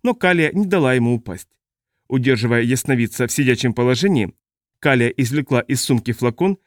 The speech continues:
и стала смачивать его губы какой-то жидкостью. Остальные монахи стояли с тупым видом, не зная, как поступить.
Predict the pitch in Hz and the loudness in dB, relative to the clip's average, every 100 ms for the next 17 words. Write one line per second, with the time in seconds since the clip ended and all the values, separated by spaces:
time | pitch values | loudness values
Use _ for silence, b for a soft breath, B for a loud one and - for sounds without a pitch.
0 | _ 233 240 185 160 131 143 160 143 123 | _ -6 -2 2 2 2 -2 -2 0 0
1 | 135 123 117 165 120 123 127 117 135 131 | 0 0 0 0 2 0 0 0 0 -2
2 | 107 - 104 - 82 _ _ _ _ _ | -4 -6 -10 -10 -16 _ _ _ _ _
3 | _ _ 120 - 139 131 120 120 165 156 | _ _ -6 0 0 2 2 2 0 -2
4 | 123 127 123 120 120 - 131 127 123 165 | -2 2 2 2 -2 -2 0 2 2 2
5 | 123 120 139 123 139 127 117 107 120 - | 0 0 0 2 2 0 0 -6 -6 -6
6 | 131 - - | -8 -8 -20